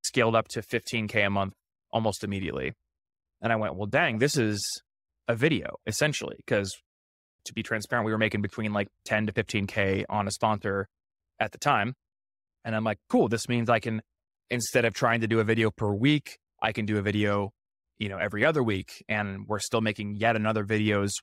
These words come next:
worth of revenue just from our product over here. And I knew the next template I wanted to do was gonna be a personal productivity one. My white whale of sorts, since I started using Notion, was, can I build all of my productivity systems inside of it?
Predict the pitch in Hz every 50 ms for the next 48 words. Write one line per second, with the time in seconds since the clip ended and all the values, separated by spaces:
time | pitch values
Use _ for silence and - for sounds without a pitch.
0 | - 104 104 110 107 98 - - - 104 101 104 104 101 107 98 98 95 95 98
1 | 95 98 _ _ _ - - 110 - - - 107 98 95 92 - - 113 107 98
2 | - - 98 - 110 - 80 - - - _ _ _ _ _ _ _ _ _ _
3 | _ _ - 131 127 123 123 120 123 - - _ _ _ _ - 120 123 127 123
4 | 139 160 175 175 151 131 120 123 127 - - - 135 123 120 123 113 107 104 104
5 | 107 107 104 104 101 110 104 104 104 104 104 101 104 101 - 113 107 104 98 -
6 | - 110 104 - 104 101 - 113 101 95 - - 113 113 120 120 120 127 127 127
7 | 127 - _ - _ _ _ 113 113 120 120 135 135 110 98 107 117 135 - 85
8 | 104 104 107 110 120 131 120 - - - 127 135 139 - - - - - - _
9 | _ _ _ _ _ _ - - - 127 123 - 127 117 110 - 123 120 113 107
10 | 113 110 113 107 101 101 104 104 - 135 139 147 147 - - 107 110 110 107 104
11 | 101 101 - - _ _ _ - - - 127 127 131 123 113 107 117 110 110 107
12 | 104 - _ _ _ _ _ - 135 131 131 131 127 117 123 117 107 - - 117
13 | 110 98 - - 107 107 101 - 104 104 - - 104 104 101 95 - - - -
14 | - - -